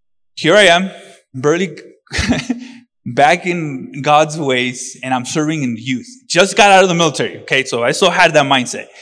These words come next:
And here I am with a bunch of sixth graders. It was the hardest experience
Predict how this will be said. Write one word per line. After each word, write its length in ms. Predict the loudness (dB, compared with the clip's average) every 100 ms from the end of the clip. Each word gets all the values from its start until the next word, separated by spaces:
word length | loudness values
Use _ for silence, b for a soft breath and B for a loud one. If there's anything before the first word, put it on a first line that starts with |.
| B B _ -8
And 460 | -6 -4 -6 -6
here 160 | 0 2
I 120 | 2
am 240 | 2 -2
with 180 | -2 -4
a 200 | -6 -8 0
bunch 260 | 2 2 0
of 100 | -4
sixth 380 | -2 -2 -2 -6
graders. 640 | -8 -10 -10 -10 -10 -16 _ _ _ _ _ _ _ _ _ _ -10
It 340 | 0 4 4 2
was 520 | 4 8 8 6 2
the 180 | 0 0
hardest 720 | 2 4 6 4 -2 -4 -8
experience 1120 | -8 -8 -10 -4 -2 0 -2 -2 -4 -8 -16